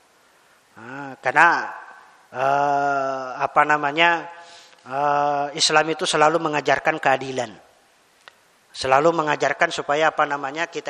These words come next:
ini selalu berada di tengah-tengah antara berlebih-lebihan dengan di antara apa? Eh, merendahkan, ya kan? Bainal gulu, ah, wal wa tafrid. Bainal ifrat wa tafrid.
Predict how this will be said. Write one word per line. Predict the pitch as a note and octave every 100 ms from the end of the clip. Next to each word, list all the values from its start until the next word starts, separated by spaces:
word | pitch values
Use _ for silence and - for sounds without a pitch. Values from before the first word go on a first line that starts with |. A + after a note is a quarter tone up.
| C#3+
ini | D#3+
selalu | D3+ C#3+ D#3+
berada | C#3+ C3+ D3+
di | D3
tengah-tengah | C3 C3+ C3 D3+ D#3 B2+ - - - - - -
antara | C3+ C3 D3 D3 E3+ G3 - -
berlebih-lebihan | D3+ D#3 D3+ D3+ C#3+ D#3 F3
dengan | D#3+ C#3 D#3+
di | D3+
antara | C#3 C#3+ C#3+ C3+
apa? | D3+ - - - - - - - _ -
Eh, | B2+ D#3
merendahkan, | D#3 D3 C#3 C#3+ - C#3+ A#2 - - - _
ya | C#3 C#3
kan? | B2+ B2+ - - _
Bainal | C3 D#3 E3 D#3
gulu, | D3 D#3 F#3+ A#3 - - - - - - _ -
ah, | C3+ F#3
wal | E3+ D3+ F3+ G3+ - - - _ B2+
wa | C#3 C#3+ D3 C#3
tafrid. | - C#3 - D#3 D#3 - - - -
Bainal | D3+ F3 D#3+
ifrat | D#3 D#3+ G3 -
wa | D#3+
tafrid. | - C#3 - D#3+ C#3